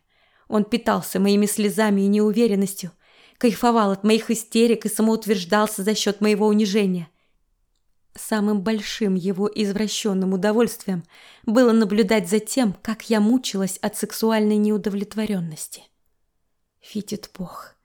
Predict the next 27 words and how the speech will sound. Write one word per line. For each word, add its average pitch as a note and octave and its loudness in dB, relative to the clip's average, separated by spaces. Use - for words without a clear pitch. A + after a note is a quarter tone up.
я G3 -4
старалась F#3+ -8
до F#3+ -10
последнего. F3+ -8
Но G#3+ 4
мне G3 0
надоело G3 -2
оправдывать F#3+ -6
поведение G3 0
Ивана. F3+ -4
Я - -2
больше B3+ 2
не B3 6
могла B3 0
сочувствовать G3 -6
ему G#3 2
и G#3+ 2
любить, G3+ -2
несмотря G3+ -2
ни F#3+ 0
на G3+ 0
что. - -14
Я C4+ -2
попросила A#3 -2
развода, G3+ -2
а - -16
получила G3 -6